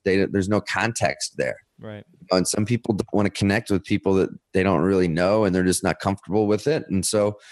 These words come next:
Speaker 1: what you wanna do is include a personal message in there, letting them know why you wanna connect with them, that you, you know, why you see benefit out of the two of you being connected. And oftentimes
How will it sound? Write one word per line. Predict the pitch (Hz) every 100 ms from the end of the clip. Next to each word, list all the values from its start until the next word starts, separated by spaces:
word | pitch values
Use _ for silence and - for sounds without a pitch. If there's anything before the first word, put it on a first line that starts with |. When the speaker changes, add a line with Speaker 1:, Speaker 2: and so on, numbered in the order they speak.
| -
Speaker 1:
what | 95 120
you |
wanna | 117 110
do | 101 147
is | 110
include | 101 127
a | 113
personal | - - 117 117 104 95
message | 135 151 98
in | 90
there, | 90 90
letting | 90 92 117 123
them | 123 120 104
know | 92 90 85 - _ _ _ -
why | 78 80 95
you | 95 95
wanna | 85 85 87
connect | 98 101 -
with | 143
them, | - 67
that | 65
you, | 87 95 101
you | 90
know, | 90
why | 82 82 92
you | 98
see | 92 - 95
benefit | 87 90 87 90 87 82
out | 85
of | 87
the | 87
two | - 90
of | 85
you | 85 87 -
being | 82 80 -
connected. | 82 82 - -
And | 73 107
oftentimes | 160 196 147 - 98 92 90 -